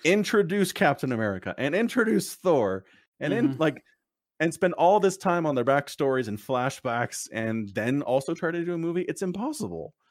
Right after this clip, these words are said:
Speaker 2: Yeah.
Speaker 1: Like,
Speaker 2: So
Speaker 1: you needed the audience to have some level of shorthand in Infinity War to know who these people were, and they did all that work over the previous ten years.
Speaker 2: Mm-hmm.
Speaker 1: Eternals just tried to shortcut it, and it's just like, "Mm,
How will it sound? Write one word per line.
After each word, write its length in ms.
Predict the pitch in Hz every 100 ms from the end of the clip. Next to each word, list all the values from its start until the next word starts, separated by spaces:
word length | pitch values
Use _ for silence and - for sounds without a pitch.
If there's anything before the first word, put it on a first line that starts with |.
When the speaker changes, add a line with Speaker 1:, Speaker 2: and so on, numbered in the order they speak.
| _ _ _ -
Speaker 2:
Yeah. 180 | 123 - _ _ _
Speaker 1:
Like, 160 | 147 143 -
Speaker 2:
So 140 | 143 170
Speaker 1:
you 60 |
needed 360 | 185 202 233 208
the 100 | 220
audience 440 | 175 196 190 165
to 80 | -
have 280 | 143 139 131
some 440 | - - 156 180 185
level 320 | 160 170 147
of 120 | 120
shorthand 600 | - - 151 131 131 107
in 80 | 107
Infinity 540 | 107 104 143 139 139 110
War 180 | 98 90
to 80 | 104
know 200 | 98 110
who 120 | 135
these 160 | 131 123
people 300 | 131 127 113
were, 200 | 113 92
and 120 | 101
they 60 | 101
did 260 | 90 175
all 140 | 131 95
that 160 | 87 90
work 220 | 92 -
over 100 | 98
the 80 | 101
previous 340 | 110 92 87
ten 220 | - 90
years. 320 | 95 - - _ _ _ _ -
Speaker 2:
Mm-hmm. 100 | 123
Speaker 1:
Eternals 400 | 110 165 175 107
just 120 | 101
tried 180 | 127 104
to 40 |
shortcut 460 | 82 117 110 - 80
it, 120 | 78
and 80 | -
it's 100 | 87
just 140 | 95 87
like, 160 | 73
"Mm, 340 | 76 71 69